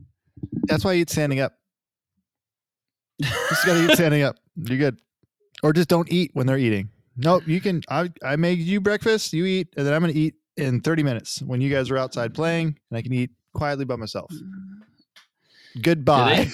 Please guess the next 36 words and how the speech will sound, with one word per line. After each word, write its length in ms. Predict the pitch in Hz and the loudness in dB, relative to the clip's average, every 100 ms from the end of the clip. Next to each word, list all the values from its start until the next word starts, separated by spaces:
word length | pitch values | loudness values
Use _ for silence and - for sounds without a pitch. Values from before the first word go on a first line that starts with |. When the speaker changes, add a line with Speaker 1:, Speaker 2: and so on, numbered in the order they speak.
| - - - - | -8 -12 -8 -2
Speaker 2:
Do 60 | |
they? 160 | 165 - | 2 4
<laughs> 40 | - | 6
Yeah. 760 | 659 932 960 855 807 508 302 - 294 294 | 6 6 4 2 2 4 4 2 -6 -4
<laughs> 60 | - - _ _ - - 247 - 277 - - - _ _ _ - - - - - - 247 - - - _ - - | -6 -16 _ _ -20 -18 -18 -8 -8 -8 -8 -8 _ _ _ -16 -14 -14 -18 -20 -20 -20 -20 -20 -20 _ -20 -6
Oh, 280 | 202 175 165 | -4 -2 -2
man. 360 | 165 165 156 | -2 -2 -2
Yeah, 220 | 160 151 | -2 -2
that, 240 | 135 156 147 | -2 -4 -2
that's, 460 | 160 165 - - - _ _ _ - - - - | -4 -4 -10 -12 -16 _ _ _ -20 -20 -20 -12
yeah, 260 | 165 131 | -8 -4
I 60 | 147 | -4
guess 160 | 160 | -2
we're 80 | 175 | 0
gonna 100 | 160 | 0
have 80 | 147 | 0
to, 140 | 143 135 | -2 -2
we'll 160 | 147 233 | -2 -2
have 100 | 208 | 0
a 80 | 156 | 2
whole 180 | 160 | 2
episode 380 | 139 139 131 131 | 0 -2 -2 0
on 100 | 120 | 0
why 120 | 120 127 | 0 -2
Chase 320 | - 127 123 | -2 -4 -2
doesn't 240 | 117 113 | -4 -2
hug. 300 | 120 104 110 151 _ _ _ _ _ _ _ - | 0 -2 -2 -6 _ _ _ _ _ _ _ -4
Speaker 1:
Yeah. 280 | 170 165 101 _ _ - | 0 0 -2 _ _ -6
I'll 160 | 120 | -4
talk 220 | 131 135 127 | 0 -2 0
in 60 | |
a 60 | 139 | -2
different 240 | 131 135 | 0 -2
voice. 380 | 139 127 - - _ | -2 -4 -6 -14 _
Speaker 2:
<laughs> 40 | _ _ _ _ - | _ _ _ _ -2
Yeah. 220 | 208 220 | 2 2